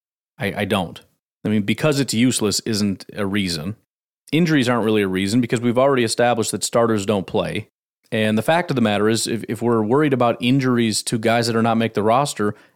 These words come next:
ask them. Those are the guys that want to play. You take away that, you take away their one opportunity for the roster. Again, it's, it's the same with all these things. We, we try to protect the guys who are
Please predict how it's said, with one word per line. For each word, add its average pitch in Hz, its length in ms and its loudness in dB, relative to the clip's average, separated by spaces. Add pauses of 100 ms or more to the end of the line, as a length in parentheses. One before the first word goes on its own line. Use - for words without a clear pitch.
(140)
ask 156 300 -2
them. 104 400 -4 (400)
Those 165 240 2
are 151 40 -2
the 143 100 2
guys 127 220 2
that 123 200 0
want 113 360 0 (100)
to 127 100 0
play. 104 200 0
You 143 100 0
take 175 260 0
away 151 220 4
that, 147 200 2
you 135 100 -4
take 147 180 0
away 151 160 2
their 123 120 4
one 117 240 2
opportunity 139 520 0
for 131 140 -4
the 113 100 2
roster. 131 540 0 (320)
Again, 160 180 2
it's, 123 80 2
it's 127 180 0
the 123 60 0
same 190 240 2
with 147 120 2
all 160 160 4
these 131 200 2
things. 101 180 -2
We, 113 120 0
we 120 140 0
try 151 180 0
to 156 80 0
protect - 480 -2
the 127 80 -2
guys 113 260 2
who 123 120 0
are 110 200 2